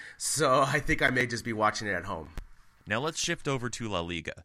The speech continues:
Speaker 2: The one match that we do know the result of was that Valencia beat Malaga two to one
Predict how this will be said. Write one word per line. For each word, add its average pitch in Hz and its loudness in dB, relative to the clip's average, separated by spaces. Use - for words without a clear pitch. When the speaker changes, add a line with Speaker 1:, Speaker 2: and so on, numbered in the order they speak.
Speaker 2:
The 117 -2
one 190 -2
match 170 2
that 98 0
we 101 -4
do 120 0
know 110 0
the 98 -2
result 90 -4
of 90 -2
was 85 -6
that 82 -2
Valencia 92 -2
beat 107 -6
Malaga 87 0
two - -6
to 101 -2
one 85 -4